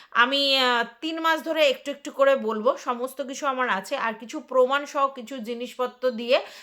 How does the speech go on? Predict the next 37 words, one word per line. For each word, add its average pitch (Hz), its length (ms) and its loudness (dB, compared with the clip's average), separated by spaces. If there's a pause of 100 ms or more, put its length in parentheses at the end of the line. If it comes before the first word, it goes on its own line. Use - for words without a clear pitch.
(140)
রোস্টিং 254 420 4
চ্যানেলে 247 320 -2
বলবে।" 214 300 0
মধ্যখানে 302 540 -2
একটা 285 340 -2
রোস্টিং, 247 500 0
আর 233 140 2
একজনকে 269 480 -2
রোস্টিং 247 480 -4
করবে। 226 380 -2 (280)
সেই 269 260 2
মধ্যখানে 277 580 2
ছেলেটি 262 460 0
যতদূর 254 520 -4
মনে 240 220 -6
হয় 254 280 2
যে 247 120 2
ওই 247 100 2
শুভজিৎ 254 480 -2
মণ্ডল 233 400 -4
বলে 220 280 -4
যে 220 140 -4
আছে, 214 360 -2 (380)
আহ, 214 260 0
প্রীতির 233 440 -6
আগের 226 320 4
এক্স, 269 460 2
আহ, 226 140 2
সে 254 240 2
কিছুদিন 247 560 -6
চিরবির 262 380 -6
চিরবির 269 280 -4
করছিল, 269 380 0
তাই 240 300 -2
ওকে 254 260 4
রোস্ট 208 320 -2
করবে। 185 140 -8